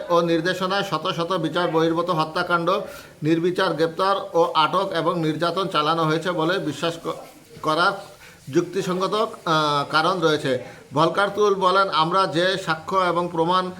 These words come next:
সংগ্রহ করেছি এবং তা ব্যাপক রাষ্ট্রীয় সহিংসতা এবং নিশানা করে হত্যার এক উ-, উদ্বেগজনক চিত্র ধরে, আহ, তুলে ধরে, যা সবচেয়ে গুরুতর মানবাধিকার লঙ্ঘনের ঘটনার মধ্যে পড়ে এবং যা আন্তর্জাতিক অপরাধের শামিল বলে বিবেচিত হতে পারে।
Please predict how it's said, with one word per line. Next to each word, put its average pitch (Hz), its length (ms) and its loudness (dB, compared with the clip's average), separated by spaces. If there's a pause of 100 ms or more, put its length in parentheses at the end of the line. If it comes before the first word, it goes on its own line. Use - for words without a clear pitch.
(200)
সংগ্রহ 175 260 0
করেছি 175 380 0
এবং 175 380 0 (280)
তা 165 200 4
ব্যাপক 160 440 -2
রাষ্ট্রীয় 180 460 2
সহিংসতা 170 580 -2
এবং 175 340 -2
নিশানা 165 420 -2
করে 175 360 0 (520)
হত্যার 185 500 -2
এক 175 300 -2
উ-, 180 220 -2
উদ্বেগজনক 175 640 0
চিত্র 180 260 0
ধরে, 143 260 2
আহ, 147 340 -4 (180)
তুলে 180 200 2
ধরে, 139 300 0 (920)
যা 185 460 4
সবচেয়ে 185 360 -2
গুরুতর 180 440 0
মানবাধিকার 180 640 0 (120)
লঙ্ঘনের 170 440 0
ঘটনার 170 420 0
মধ্যে 165 340 0
পড়ে 170 260 2
এবং 170 320 0 (540)
যা 147 160 0
আন্তর্জাতিক 170 640 0
অপরাধের 175 420 0
শামিল 165 340 -2
বলে 165 260 2
বিবেচিত 165 480 0
হতে 156 240 -2
পারে। 143 340 -2